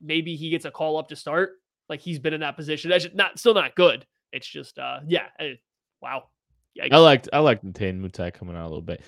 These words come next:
Speaker 2: but not anymore 'cause he's a Bronco. So why don't we predict this game then, Matthew? What do you got?
Speaker 1: Uh, ugly first half. Um, I think that,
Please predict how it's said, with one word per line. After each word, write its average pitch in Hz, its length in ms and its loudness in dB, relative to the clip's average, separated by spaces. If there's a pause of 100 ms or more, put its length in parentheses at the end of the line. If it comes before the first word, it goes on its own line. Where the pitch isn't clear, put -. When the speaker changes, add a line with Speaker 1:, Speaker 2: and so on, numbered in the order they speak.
(240)
Speaker 2:
but - 560 6
not 147 100 0
anymore 127 300 -2
'cause 104 80 -8
he's 110 140 -2
a 104 40 -2
Bronco. 120 480 2
So 151 440 4
why 160 160 6
don't 240 100 6
we 240 80 0
predict 156 340 2
this 120 140 -2
game 107 180 2
then, 90 140 -2
Matthew? 92 340 -4
What 110 100 -2
do 127 60 0
you 120 60 -2
got? 101 180 -2 (1080)
Speaker 1:
Uh, 170 720 6 (1000)
ugly 180 280 0
first 175 300 -8
half. 127 340 -10 (100)
Um, 147 480 -8
I 151 160 -6
think 151 380 -8
that, 151 180 -4